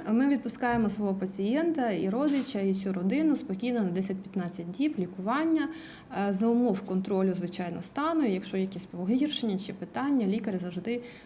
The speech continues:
може проконсультувати по телефону або, е, здійснити якийсь там позаплановий візит до пацієнта. Це полегшує, звичайно, життя пацієнта і їх родини, по-перше, а по-друге, звичайно, і життя, е, нашої системи охорони здоров'я,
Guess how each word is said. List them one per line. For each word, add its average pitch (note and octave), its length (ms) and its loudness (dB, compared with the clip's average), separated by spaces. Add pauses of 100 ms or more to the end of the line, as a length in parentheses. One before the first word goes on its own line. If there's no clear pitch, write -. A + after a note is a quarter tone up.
може G#3 260 2
проконсультувати F#3+ 760 -2
по - 60 -18
телефону C4 640 -2
або, G#3 360 -2 (200)
е, E3 40 -6
здійснити F#3+ 560 0 (160)
якийсь F#3 280 -8
там E3 160 -10 (360)
позаплановий F3+ 680 0
візит F3 340 -4
до E3+ 80 -10
пацієнта. D3+ 640 -10 (800)
Це D#4+ 180 2
полегшує, C#4 680 2
звичайно, A3+ 640 2
життя G3+ 480 2
пацієнта F#3 520 0
і E3 40 -4
їх E3 240 -8
родини, D4+ 500 2
по-перше, C4 600 -2
а F3+ 40 -4
по-друге, B3 500 0
звичайно, A#3 460 0
і F#3 180 0
життя, G#3+ 500 -2 (420)
е, F#3 140 0
нашої G#3 320 2
системи G#3+ 360 0
охорони F#3+ 380 2
здоров'я, E3 420 -2